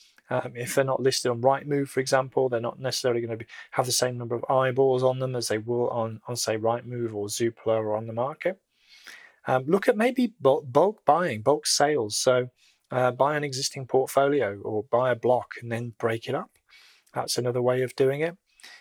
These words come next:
And <clears throat> another one I thought was, uh, really interesting is to kind of deliberately distress a <laughs> property and then put it through an auction. So, um, as I mentioned earlier, with, uh, you know, done-up properties being found in auctions,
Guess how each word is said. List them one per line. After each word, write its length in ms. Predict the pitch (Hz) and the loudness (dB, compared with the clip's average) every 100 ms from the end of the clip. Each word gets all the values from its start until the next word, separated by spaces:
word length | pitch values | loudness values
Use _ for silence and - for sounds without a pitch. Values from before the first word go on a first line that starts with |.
| _ - | _ -6
And 280 | 147 147 - | -2 -4 -4
<clears throat> 60 | - 185 139 - _ _ _ _ _ - - | 0 0 0 -10 _ _ _ _ _ -2 2
another 220 | 185 196 | 4 4
one 180 | 120 123 | 4 0
I 60 | |
thought 260 | 113 135 139 | 2 2 2
was, 240 | 123 120 | 0 4
uh, 160 | 120 120 | 4 4
really 260 | 135 139 120 | 2 0 -2
interesting 520 | 123 123 - 107 110 - - - | -2 -2 0 -4 -6 -12 -18 -4
is 160 | 151 - | -2 0
to 120 | 165 | 0
kind 220 | - 180 | 2 2
of 260 | 180 135 143 | 0 -4 -2
deliberately 600 | 147 151 175 165 147 151 | 2 4 4 2 2 0
distress 760 | 127 - - - 131 160 - - | 2 0 0 0 0 2 0 -2
a 80 | |
<laughs> 40 | - 127 | -2 -2
property 560 | - 143 - 147 - - - - - - | -2 -2 -4 -4 -12 -16 -14 -12 -8 -2
and 200 | 139 143 | 0 2
then 160 | 143 | 0
put 200 | - 147 | 2 2
it 140 | 147 - | 2 2
through 180 | 123 | 2
an 80 | 127 | 4
auction. 500 | 143 147 - 113 104 - _ - - - | 2 0 -2 -4 -6 -14 _ -20 -20 -4
So, 440 | - 131 131 131 | 2 4 4 4
um, 240 | 131 131 135 | 2 0 -2
as 160 | 139 | 0
I 60 | 135 | 0
mentioned 340 | 143 143 127 | 0 -2 2
earlier, 240 | 135 143 120 | 2 4 2
with, 300 | 117 117 - | 2 2 4
uh, 180 | 120 113 | 2 2
you 180 | 139 143 | 0 2
know, 100 | 123 | 2
done-up 420 | - 147 160 - | 4 4 2 0
properties 460 | 127 - - 107 | -2 -2 -4 -6
being 240 | - 117 113 | -4 -6 -6
found 280 | 117 113 113 | -6 -6 -6
in 100 | 113 | -8
auctions, 580 | 117 - 117 131 - | -8 -6 -6 -6 -8